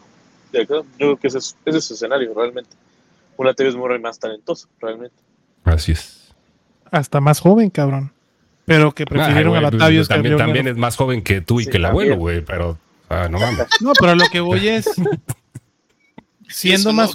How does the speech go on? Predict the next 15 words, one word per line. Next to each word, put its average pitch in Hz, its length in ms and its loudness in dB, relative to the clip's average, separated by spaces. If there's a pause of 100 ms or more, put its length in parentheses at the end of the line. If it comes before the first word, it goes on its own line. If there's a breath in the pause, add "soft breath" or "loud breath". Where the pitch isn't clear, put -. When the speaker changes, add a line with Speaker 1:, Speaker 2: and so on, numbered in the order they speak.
(100)
Speaker 3:
joven 180 320 0
y 180 100 2
en 180 100 2
teoría 180 220 0
más 214 160 0
talentoso, 196 800 -2 (400)
los 160 240 -2
Bills 151 180 -2
agarraron 170 440 0
a 165 80 -2
Latavius 165 440 -2
y 156 60 -6
no 143 100 -6
a 127 60 -8
Fournette. 233 320 -8